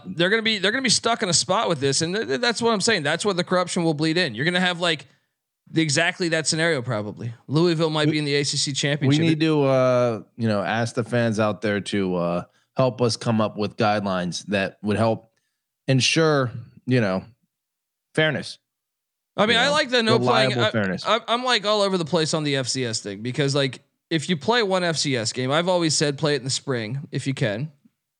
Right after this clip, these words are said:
Speaker 2: 'cause I know that it helps their ecosystem, right? So,
Speaker 3: Yeah.
Speaker 2: like, yes, the F C S play.
Speaker 3: I think
Speaker 2: pa-
Speaker 3: there's room for one F C S game on your schedule.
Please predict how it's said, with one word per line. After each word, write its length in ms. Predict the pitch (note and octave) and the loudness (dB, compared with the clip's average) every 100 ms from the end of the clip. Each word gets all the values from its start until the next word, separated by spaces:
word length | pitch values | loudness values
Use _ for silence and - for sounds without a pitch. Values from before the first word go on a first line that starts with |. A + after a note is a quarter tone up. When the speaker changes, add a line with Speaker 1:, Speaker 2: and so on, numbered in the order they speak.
| _ _ _ _ _ _ _ _ _ _ _ - | _ _ _ _ _ _ _ _ _ _ _ -6
Speaker 2:
'cause 140 | F#3 E3+ | 0 2
I 120 | G3 | 2
know 180 | G3+ G3 | 0 0
that 200 | F#3 F#3 | -2 0
it 160 | D#3+ | 0
helps 200 | D#3+ E3+ | 0 0
their 120 | E3+ F3+ | -2 -2
ecosystem, 680 | F#3+ D#3+ A#2 - G#2 - B2+ _ - | -2 -2 -4 -6 -12 -16 -20 _ -8
right? 280 | C#3 D#3+ E3+ | -2 -2 -2
So, 180 | - E3 | 0 0
Speaker 3:
Yeah. 60 | |
Speaker 2:
like, 200 | D#3+ D3 | 0 -2
yes, 420 | D3+ F3+ G2 - - _ _ _ - | 0 -2 -2 -8 -10 _ _ _ -2
the 160 | D3+ | 0
F 100 | F3 | 0
C 200 | - F#3 | 0 0
S 280 | F3 D3+ - _ _ _ _ _ _ - | 0 0 -4 _ _ _ _ _ _ -4
play. 180 | F#3+ F#3+ | 0 2
Speaker 3:
I 80 | A3+ | 2
think 160 | A#3+ A3 | 2 2
Speaker 2:
pa- 80 | |
Speaker 3:
there's 140 | G3 C3+ | 2 2
room 260 | D#3+ E3+ D3+ | 2 2 0
for 140 | D3+ | 0
one 260 | C3 C3 B2+ | 2 2 2
F 220 | A#2 A2+ | 0 0
C 180 | A2+ G#2 | 0 0
S 180 | G#2 | 0
game 260 | - G2+ G2+ | -2 0 0
on 120 | F#2 | 0
your 120 | D#2+ | -2
schedule. 360 | - - - - | -4 -4 -8 -12